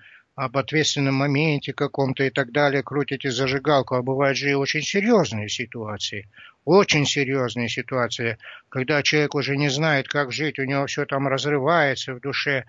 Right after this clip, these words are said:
или боль у него сильная, или как. Ну, много людей в разных ситуациях находятся, и вот он должен как-то снимать лишнее напряжение,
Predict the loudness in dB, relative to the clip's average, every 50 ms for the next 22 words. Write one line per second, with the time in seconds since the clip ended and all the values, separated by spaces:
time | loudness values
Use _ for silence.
0 | -12 -20 -20 -20 -10 _ -4 0 0 0 0 0 0 4 6 6 6 6 6 4
1 | 2 2 0 0 0 -2 -2 -2 -2 -2 -4 -4 -2 -4 -4 -2 0 0 0 0
2 | 0 0 2 2 2 2 2 2 2 2 4 4 4 2 2 0 0 0 -2 0
3 | 0 0 0 0 0 0 0 0 0 0 -4 -4 -4 -6 -6 -4 0 2 2 2
4 | 0 0 -4 -6 -4 -4 -4 -4 -4 -4 -6 -6 -6 -4 -6 -4 -6 -8 -10 -12
5 | -16 -18 -18 -18 -18 -8 0 2 4 4 4 4 4 4 2 4 4 4 4 4
6 | 6 4 2 0 0 -2 -2 -4 -2 -2 -2 -2 0 0 0 2 2 2 2 2
7 | 0 -2 -4 -4 -2 -2 -2 -2 -2 -2 -4 -4 -4 -6 -6 -6 -4 -2 0 2
8 | 4 4 4 4 2 -2 -6